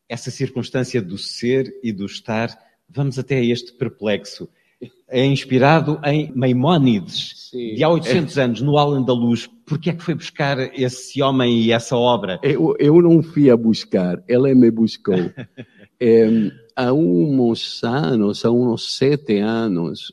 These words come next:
Speaker 2: a minha editora americana pediu-me de escrever para uma série que ela estava a fazer, uma biografia de o Spinoza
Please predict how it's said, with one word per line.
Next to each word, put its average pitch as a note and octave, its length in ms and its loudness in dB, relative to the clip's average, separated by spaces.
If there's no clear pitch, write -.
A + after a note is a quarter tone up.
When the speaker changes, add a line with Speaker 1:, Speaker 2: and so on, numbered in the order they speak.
Speaker 2:
a F#2+ 140 -4
minha A2 220 -2
editora A#2 520 -2
americana G2+ 1040 -4
pediu-me A#2+ 560 0
de G#2 160 -2
escrever A2 560 -2
para F#2+ 260 0
uma G#2+ 240 -2
série A#2 480 -2
que - 140 -10
ela G#2 200 -4
estava G#2 340 -4
a G#2 40 -8
fazer, A2+ 560 -6
uma C#3+ 240 2
biografia B2 1080 -2
de G#2+ 380 -2
o B2 220 0
Spinoza C3+ 1040 2